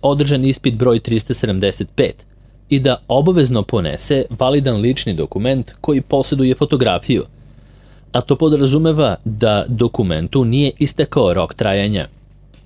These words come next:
Svi oni kandidati koji poseduju čipovani lični dokument imaju obavezu da pokažu i očitani dokument, kako bi mogla da bude izvršena identifikacija na zakonom propisan način.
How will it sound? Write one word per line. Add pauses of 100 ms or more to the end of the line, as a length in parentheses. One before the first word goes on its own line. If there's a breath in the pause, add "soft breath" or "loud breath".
(680)
Svi
oni
kandidati
koji
poseduju (120)
čipovani
lični
dokument (480 soft breath)
imaju
obavezu
da
pokažu (100)
i
očitani
dokument, (300)
kako
bi
mogla
da
bude (100)
izvršena (100)
identifikacija (580 soft breath)
na
zakonom
propisan
način.